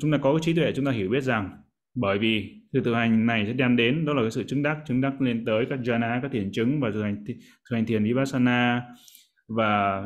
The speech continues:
đó là chúng ta phát triển được trí tuệ. Và bởi vì như thế, bởi vì cái niềm tin như vậy, cái trí tuệ như vậy để chúng ta giữ tâm trên cái đối tượng thiền của mình. Giữ tâm trên cái đối tượng thiền của mình tốt đẹp như vậy thì khi đó chúng ta mới có định. Định là định, định ở đây có nghĩa rằng chúng ta giữ tâm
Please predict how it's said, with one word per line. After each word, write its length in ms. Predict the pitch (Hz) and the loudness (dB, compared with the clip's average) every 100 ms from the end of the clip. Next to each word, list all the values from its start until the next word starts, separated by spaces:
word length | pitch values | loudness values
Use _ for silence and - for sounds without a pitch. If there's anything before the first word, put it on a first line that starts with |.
| 123 | -6
đó 180 | 120 127 | -2 0
là 200 | 123 98 - - | 0 -2 -6 -10
chúng 120 | 131 | -2
ta 40 | 135 | 0
phát 180 | 143 151 | 0 -2
triển 180 | 107 | -2
được 80 | 90 92 | -4 -4
trí 160 | 135 | -2
tuệ. 320 | 151 127 78 95 | 0 0 -2 -6
Và 220 | 110 101 98 - _ _ | -4 -4 -4 -12 _ _
bởi 160 | 127 107 | -2 0
vì 60 | |
như 100 | 117 | 2
thế, 380 | 139 131 147 170 - | 0 0 -2 -4 -4
bởi 180 | 104 101 | -2 -2
vì 80 | |
cái 100 | 113 | 0
niềm 180 | 147 117 117 | 2 2 2
tin 120 | 156 | 2
như 100 | 147 | 2
vậy, 200 | 127 92 - - _ - | 0 -4 -8 -14 _ -6
cái 80 | 151 | -2
trí 120 | 185 | 2
tuệ 180 | 180 135 | 2 2
như 80 | |
vậy 220 | 139 117 - | 2 0 -2
để 120 | 98 | -6
chúng 140 | 113 | -2
ta 120 | 135 120 | 0 0
giữ 220 | 139 180 | 0 0
tâm 220 | 165 143 | 2 2
trên 120 | 135 135 | 2 2
cái 60 | |
đối 120 | 131 151 | 2 0
tượng 140 | 123 | -2
thiền 180 | 110 98 | -2 -4
của 80 | 95 | -4
mình. 320 | 98 90 - _ - - _ - | -6 -8 -14 _ -20 -20 _ 0
Giữ 200 | 151 196 | 4 4
tâm 140 | 175 | 4
trên 160 | 156 156 | 4 2
cái 80 | 156 | 2
đối 140 | 170 | 2
tượng 180 | 170 123 | 2 0
thiền 220 | 117 110 | 0 0
của 60 | 107 | 0
mình 140 | 107 | 0
tốt 100 | 160 | -2
đẹp 240 | 170 127 135 | -2 -2 0
như 100 | 139 | 0
vậy 200 | 117 69 | 0 -2
thì 160 | 120 110 | -4 -2
khi 80 | 165 | 0
đó 240 | 160 151 180 | 2 2 0
chúng 120 | 165 | -2
ta 160 | 160 147 | 0 2
mới 120 | 151 | 0
có 80 | 175 | 0
định. 340 | 170 135 - - _ _ _ - | 0 -2 -8 -18 _ _ _ 0
Định 520 | 165 180 - - - | 2 2 -2 -10 -8
là 400 | 120 117 107 104 110 | -4 -2 0 0 0
định, 420 | 127 113 123 120 | 0 0 0 0
định 140 | 156 135 | 0 2
ở 80 | |
đây 200 | 117 139 143 | 4 2 2
có 60 | |
nghĩa 180 | 156 165 | 2 2
rằng 200 | 135 101 | 0 -2
chúng 100 | 113 | -2
ta 80 | 139 | 0
giữ 140 | 123 160 | 0 2
tâm 260 | 151 131 | 2 2